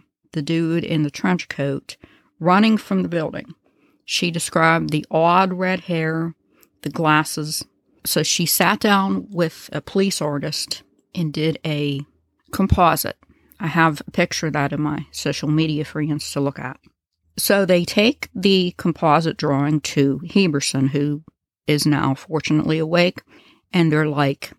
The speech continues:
"Does this look like the guy who shot you?" And he's like, "Yes, that's exactly like him." So the media, you know how they always give somebody a nickname,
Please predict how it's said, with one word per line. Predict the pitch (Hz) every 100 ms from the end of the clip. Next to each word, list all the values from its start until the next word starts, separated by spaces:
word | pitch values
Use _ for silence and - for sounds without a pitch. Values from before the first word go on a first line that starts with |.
| -
"Does | 170 156
this | 208 220
look | 220 202
like | 180 165 -
the |
guy | 143 135
who | 151
shot | 147 - 202
you?" | - -
And | 139
he's | 143 139
like, | 139 170
"Yes, | 160 127 -
that's | 170 - - - -
exactly | 156 156 170 151 - - 170 - _ _ -
like | 151 143
him." | - - _ _ _ _ _
So | - 196
the | 180
media, | 185 233 247 208 196 196 -
you | 160
know |
how | 160 160
they | 160 151
always | 156 170
give | 160 156
somebody | - 156 156 170
a |
nickname, | 147 143 - 143 143